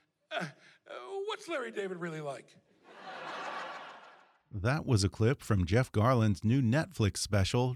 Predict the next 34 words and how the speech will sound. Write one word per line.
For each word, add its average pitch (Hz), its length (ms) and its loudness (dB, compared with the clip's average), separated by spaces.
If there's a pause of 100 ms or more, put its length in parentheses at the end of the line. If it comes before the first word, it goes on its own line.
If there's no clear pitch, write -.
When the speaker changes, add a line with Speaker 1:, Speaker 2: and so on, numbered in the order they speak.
Speaker 2:
Jeff 127 320 0
Garlin, 127 640 4
Our 87 180 2
Man 101 380 4
in 156 140 4
Chicago. 110 840 2 (400)
The 101 140 2
actor 117 320 2
from 101 180 2
Curb 123 300 2
Your 123 80 4
Enthusiasm 120 840 4
and 110 140 4
The 95 60 4
Goldbergs 113 800 2
riffs 98 460 2
on 92 120 4
celebrity, 120 680 2
dieting, 131 920 2
and 104 140 2
the 107 60 4
time 120 260 4
someone 165 380 2
called 151 260 4
him 110 120 6
fat 113 600 2
and 107 220 0
he 202 160 -2
was 123 240 4
the 104 80 2
one 101 240 6
who 123 120 8
got 120 240 4
arrested. 143 640 2